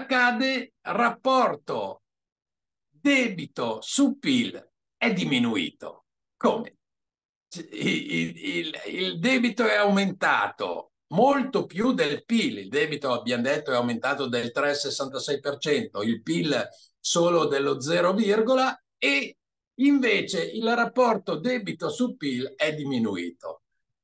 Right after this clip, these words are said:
Sembra proprio un'anomalia, o,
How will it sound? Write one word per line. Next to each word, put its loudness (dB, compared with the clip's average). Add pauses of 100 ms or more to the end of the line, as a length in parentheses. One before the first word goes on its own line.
(140)
Sembra 2
proprio 2 (720)
un'anomalia, -2
o, -10